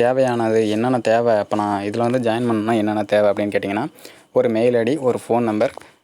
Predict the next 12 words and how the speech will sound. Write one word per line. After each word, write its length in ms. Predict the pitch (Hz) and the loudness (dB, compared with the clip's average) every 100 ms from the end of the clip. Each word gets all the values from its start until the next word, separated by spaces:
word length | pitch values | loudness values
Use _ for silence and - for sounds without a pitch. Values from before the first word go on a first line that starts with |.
| _ - | _ -4
மொபைல் 260 | 117 147 135 | 0 0 0
நம்பர்னு 260 | 123 120 | -2 -2
கொடுத்துருக்கேன். 340 | 113 104 110 139 | -2 -2 -2 0
அது 60 | |
மொபைல் 300 | 117 104 120 | 0 0 0
நம்பர் 220 | 117 104 98 | 0 -2 -2
கிடையாது. 280 | 98 98 139 - - - - - _ - | -4 -4 -4 -8 -20 -20 -20 -20 _ -10
இது 140 | 117 | -4
வந்து 180 | 110 131 | -2 0
வெறும் 340 | 113 107 117 107 | 0 0 0 -2
மொபைல். 280 | 101 110 110 - - | 0 -2 -2 -12 -8
சரிங்களா? 320 | 107 101 107 | -6 -4 -4